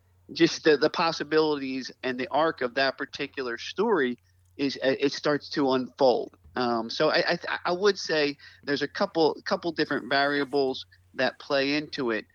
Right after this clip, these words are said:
Um, but, but when I get, when I get the okay to move forward, um, I start, I don't know how to explain it. Like, I just start to change the way I approach, um, not only my job, but,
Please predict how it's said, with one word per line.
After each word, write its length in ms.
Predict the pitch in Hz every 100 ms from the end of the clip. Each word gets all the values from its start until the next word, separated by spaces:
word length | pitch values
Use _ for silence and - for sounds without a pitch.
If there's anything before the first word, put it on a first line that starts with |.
| - _
Um, 420 | 123 123 120 123 123
but, 220 | 131 -
but 140 | 143
when 160 | 131 151
I 140 | 156
get, 240 | 151 139 -
when 160 | 151
I 140 | 151 143
get 260 | 143 143 -
the 140 | 131
okay 400 | 123 - 151 139
to 100 | 123
move 260 | 123 123 - -
forward, 560 | 220 147 117 117 104 - _ _ _ -
um, 420 | 123 120 113 117 -
I 100 | -
start, 480 | - 160 156 - - - - -
I 80 | -
don't 140 | 175
know 80 | 165
how 100 | 165
to 60 | 156
explain 380 | - 156 156
it. 40 | 123
Like, 140 | 123
I 60 | 123
just 180 | 143 -
start 280 | 156 147
to 180 | 139 123 - - - -
change 400 | - 151 151 143
the 100 | 147
way 220 | 135 131
I 120 | 127 120
approach, 920 | 113 - 143 131 131 - - - - _ _ _ -
um, 440 | 123 113 113 113
not 160 | 131 139
only 220 | 135 127
my 180 | 120 117
job, 520 | 131 127 131 131 120
but, 180 | 117